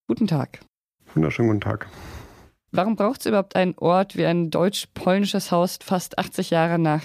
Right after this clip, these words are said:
Speaker 1: Kriegsende?
Speaker 2: Ja, die deutsche Gesellschaft glaubt, dass sie ihre nationalsozialistische Vergangenheit aufgearbeitet hat. Aber es gibt in Berlin im Prinzip keinen explizit den polnischen Opfern gewidmeten Gedenkort, kein Denkmal über das Denkmal den ermordeten Juden Europas hinaus. Dort sind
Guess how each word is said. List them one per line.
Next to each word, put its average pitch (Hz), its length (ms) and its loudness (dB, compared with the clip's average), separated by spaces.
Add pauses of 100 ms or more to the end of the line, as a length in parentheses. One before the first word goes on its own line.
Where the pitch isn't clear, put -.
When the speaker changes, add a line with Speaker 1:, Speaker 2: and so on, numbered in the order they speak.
Speaker 1:
Kriegsende? 139 720 -2 (340)
Speaker 2:
Ja, 143 140 2
die 110 80 -2
deutsche 101 260 0
Gesellschaft 104 480 0
glaubt, 101 300 0
dass 101 100 -6
sie 95 140 -2
ihre 95 360 0
nationalsozialistische 98 1080 -2
Vergangenheit 95 520 -2
aufgearbeitet 98 680 -2
hat. 120 180 -2
Aber 95 140 0
es 110 100 -4
gibt - 220 -4
in 95 120 2
Berlin 98 360 2
im 101 100 -2
Prinzip - 640 -4
keinen 101 460 0
explizit - 720 -6
den 98 140 0
polnischen 98 400 -2
Opfern 101 400 -2
gewidmeten 92 800 -2
Gedenkort, 117 760 -2
kein 90 220 -2
Denkmal 107 640 0
über 101 240 0
das 95 160 -4
Denkmal 101 320 0
den 95 140 -2
ermordeten 95 500 -2
Juden 98 300 0
Europas 101 480 -4
hinaus. 101 540 -2
Dort 95 200 -2
sind 98 320 -2